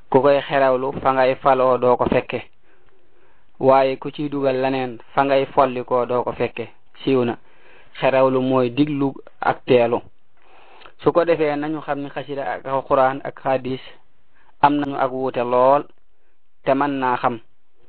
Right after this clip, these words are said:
Loolu moo di Alxuraan sori na kaw lool, ku nekk noo koy jànge noonu nga koy fekke.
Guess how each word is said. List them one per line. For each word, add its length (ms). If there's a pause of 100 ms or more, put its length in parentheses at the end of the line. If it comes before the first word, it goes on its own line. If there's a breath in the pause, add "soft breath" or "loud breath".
(800 soft breath)
Loolu 280
moo 160
di 60
Alxuraan 520
sori 220
na 140
kaw 220
lool, 400 (520)
ku 120
nekk 360
noo 360
koy 260
jànge 480
noonu 420
nga 140
koy 220
fekke. 360